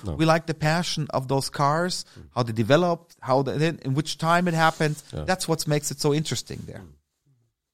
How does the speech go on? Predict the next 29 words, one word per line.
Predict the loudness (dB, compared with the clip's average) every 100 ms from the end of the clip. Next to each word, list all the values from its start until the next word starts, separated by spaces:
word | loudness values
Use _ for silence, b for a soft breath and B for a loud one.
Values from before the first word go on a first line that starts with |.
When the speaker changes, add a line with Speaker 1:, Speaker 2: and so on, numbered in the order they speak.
| _ _ _ _ -8
Speaker 1:
Yeah, | -6 -6 -8
I | -10
mean, | -12 -16
yeah, | -10 -8 -6
the | -6
time | 4 6 8 6
is | 6
one | 4
thing, | 4 2
and, | 2 2
and | 2
also | 2 2 2
the | 0
time | 2 4 4
pressure | 6 6 6 4
they | 4
were | 4
under | 4 2 0
to, | 0 0
I |
mean, | 0 0
to, | -2 -2 -4
to, | -4 -6 -6 -12 _ _ _ _ _ _ _ _
because | -8 2 4 4 2
of | 0 0 0
the, | 2 2 0 0
the | -2
times, | 2 2 2 0 0 -2
uh, | -2 0